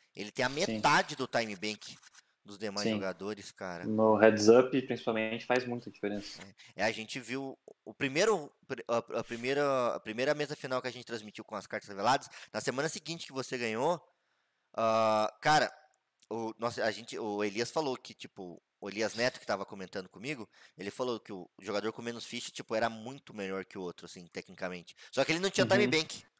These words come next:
Speaker 1: Então, tipo, tendo jogadas ali que acabou que o time bank acabou sendo crucial pra ele não conseguir, né, virar o heads up, foi.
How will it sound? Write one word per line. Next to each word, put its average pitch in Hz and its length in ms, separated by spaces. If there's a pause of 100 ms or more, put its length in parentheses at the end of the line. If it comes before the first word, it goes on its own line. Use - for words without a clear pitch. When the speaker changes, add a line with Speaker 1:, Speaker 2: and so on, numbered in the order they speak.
(280)
Speaker 1:
Então, 113 300
tipo, 101 460 (320)
tendo 113 300
jogadas 107 420
ali 113 340 (580)
que - 80
acabou 113 340
que - 80
o 131 40
time 127 240
bank 113 220
acabou 127 280
sendo 135 260
crucial 135 640 (520)
pra 104 100
ele 117 80
não 117 100
conseguir, 123 680
né, 113 200 (400)
virar 113 420
o 120 40
heads 107 320
up, 92 280 (120)
foi. 101 280